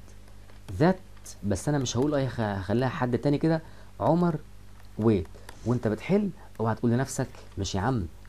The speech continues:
عمر ده مفرد فنقول ويتس، لا هقول لك لا برضه. طب يا سيدي مش اسكت فعل قول ماضي فنخلي دي ويتد، هقول لك لا برضه. عايزك تعرف ان اسك وعندك انسيست وعندك ريكومند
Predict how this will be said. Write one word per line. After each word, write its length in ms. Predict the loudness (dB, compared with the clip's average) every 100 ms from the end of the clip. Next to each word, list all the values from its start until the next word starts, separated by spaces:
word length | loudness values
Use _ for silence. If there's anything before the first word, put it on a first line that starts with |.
| -2
عمر 220 | 2 2
ده 80 | 4
مفرد 340 | 2 2 0 -2
فنقول 300 | 0 4 8
ويتس، 460 | 8 6 0 -6 -10 -2
لا 100 | 2
هقول 140 | 4
لك 160 | 4 4
لا 80 | 2
برضه. 320 | 2 0 -2 -12 -14 -8 0
طب 120 | 2
يا 40 |
سيدي 200 | 4 4
مش 160 | 4 4
اسكت 300 | 0 0 0
فعل 200 | 2 2
قول 300 | 4 6 6
ماضي 240 | 6 4
فنخلي 340 | 0 0 4 8
دي 80 | 10
ويتد، 380 | 8 8 2 0 -10 -2
هقول 240 | 4 4
لك 140 | 4
لا 100 | 2
برضه. 360 | 2 0 -2 -4 -8 -14 -6
عايزك 220 | -2 0 0
تعرف 340 | -2 -2 0
ان 120 | 0
اسك 360 | 0 -2 -2 -8 -14 -14 -16 -16 -16 -12 -4
وعندك 400 | 0 2 2 0 2
انسيست 1160 | 4 4 2 -4 -12 -10 0 2 0 -6 -12 -16 -16 -16 -16 -6
وعندك 460 | 0 0 2 0 2
ريكومند 1200 | 4 4 0 -6 -16 -16 -14 -2 2 2 2